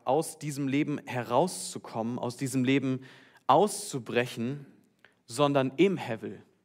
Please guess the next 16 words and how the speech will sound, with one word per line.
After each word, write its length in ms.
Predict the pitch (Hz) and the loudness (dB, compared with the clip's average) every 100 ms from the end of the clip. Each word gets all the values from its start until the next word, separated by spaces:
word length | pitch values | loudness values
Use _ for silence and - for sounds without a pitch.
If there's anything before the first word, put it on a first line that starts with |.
| _ _ _ _ | _ _ _ _
in 240 | 175 208 | 4 4
diesem 300 | 139 117 117 | 2 -2 -2
Leben, 420 | 113 113 110 101 - | 0 -2 -4 -14 -4
das 160 | 127 117 | -2 -2
verwirrend, 480 | 123 113 156 135 117 | -4 -2 0 0 -4
das 180 | 110 - | -6 -6
kurz, 360 | 160 127 - | -2 -2 -2
das 140 | - - | -10 -10
flüchtig 440 | - 147 - 117 | -6 -4 -6 -8
ist, 300 | 107 - - _ _ _ _ _ _ _ | -12 -12 -16 _ _ _ _ _ _ _
in 180 | 139 165 | -2 0
diesem 260 | 165 139 131 | 0 -2 2
Leben 400 | 120 117 107 107 _ _ _ _ _ _ _ _ _ _ | 2 2 -4 -10 _ _ _ _ _ _ _ _ _ _
gottesfürchtig 720 | 123 127 117 - 101 - - - | -2 -2 -6 -6 -8 -8 -14 -10
zu 160 | - | -8
leben. 380 | 101 104 101 | -6 -8 -10